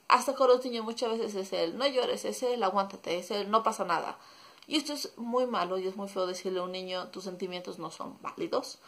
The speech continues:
sobre todo cuando son sentimientos de este tipo, es necesario hablarlos, no puedes decirle, "ya, olvídalo", porque no lo va a olvidar, no es sano olvidarlo.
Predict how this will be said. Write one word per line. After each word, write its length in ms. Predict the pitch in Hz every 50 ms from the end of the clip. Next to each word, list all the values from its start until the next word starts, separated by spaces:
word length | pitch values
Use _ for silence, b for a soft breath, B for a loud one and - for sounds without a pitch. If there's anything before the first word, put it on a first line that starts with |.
| B B B B B B B B
sobre 240 | - 214 202 196
todo 220 | 196 196 196 208 208
cuando 200 | - 180 175 180
son 160 | - 180 180
sentimientos 580 | 190 180 165 - 160 165 180 208 220 240 247 240
de 60 | 240
este 160 | 233 - 233
tipo, 460 | - 233 220 214 - 226 240 233 - -
es 160 | - 190 196
necesario 420 | 180 175 - 175 185 185 160 175 165
hablarlos, 480 | - - 175 175 170 165 170 196 208
no 120 | 202 196 196
puedes 180 | 147 175 185
decirle, 320 | 175 170 196 170 165 175 160
"ya, 140 | 190 185 165
olvídalo", 460 | 170 170 170 160 165 165 170 196 196
porque 260 | 196 - - - 170 170
no 80 | 180
lo 120 | 220 269 277
va 60 | 285
a 40 | 269
olvidar, 320 | 247 254 240 208 196 202 202
no 220 | 185 180 190 226
es 100 | 277 262 -
sano 280 | - 214 220 214 196
olvidarlo. 560 | 190 185 170 165 175 - 170 175 170 170 -